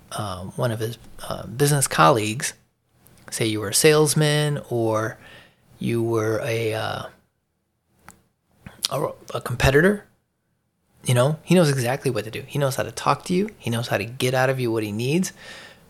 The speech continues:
But on a family level, when you're dealing more with emotional behavior and reactions instead of, uh, people motivated by profit and getting, getting work done, uh, it was terrible.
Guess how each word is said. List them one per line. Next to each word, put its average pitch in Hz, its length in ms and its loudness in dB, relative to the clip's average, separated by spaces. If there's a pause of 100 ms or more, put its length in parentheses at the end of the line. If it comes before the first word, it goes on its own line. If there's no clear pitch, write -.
But 110 280 0 (100)
on 123 140 -2
a 110 100 -6
family 151 500 2
level, 180 280 6
when 135 140 2
you're 151 100 6
dealing 156 360 2
more 131 260 0
with 113 320 -4 (540)
emotional 135 560 4
behavior 139 680 4
and 113 260 -4
reactions 139 720 0
instead 120 420 -2
of, 110 380 0 (1000)
uh, 110 140 -4
people 131 260 -2
motivated 117 640 0
by 101 520 0 (180)
profit 107 440 0
and 104 340 -8 (120)
getting, 113 460 -4
getting 110 260 -2
work 117 280 -2
done, 160 300 4 (1300)
uh, 113 200 -4 (280)
it 151 160 4
was 160 80 -2
terrible. 143 580 4